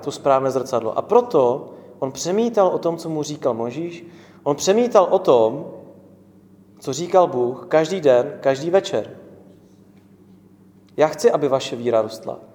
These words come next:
Ale není to tak, že se to stane takhle. Není to tak, že někdo vám dá steroidy. Takhle prostě to nefunguje. Funguje to tak,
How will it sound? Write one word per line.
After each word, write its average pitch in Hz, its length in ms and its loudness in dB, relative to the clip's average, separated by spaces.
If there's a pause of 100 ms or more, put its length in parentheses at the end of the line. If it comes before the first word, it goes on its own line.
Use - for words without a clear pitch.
(440)
Ale 143 140 4
není 196 180 0
to 196 100 0
tak, 147 280 4
že 151 240 -2 (360)
se - 120 -8
to 147 140 0
stane 139 280 0
takhle. 135 800 0 (360)
Není 175 140 0
to 175 140 2
tak, 156 120 2
že 156 160 0
někdo 156 240 2
vám 147 200 4
dá 139 160 6
steroidy. 127 840 2
Takhle 180 320 4
prostě 151 400 -2
to 160 120 0
nefunguje. 160 520 0 (800)
Funguje 180 300 2
to 185 120 4
tak, 135 560 2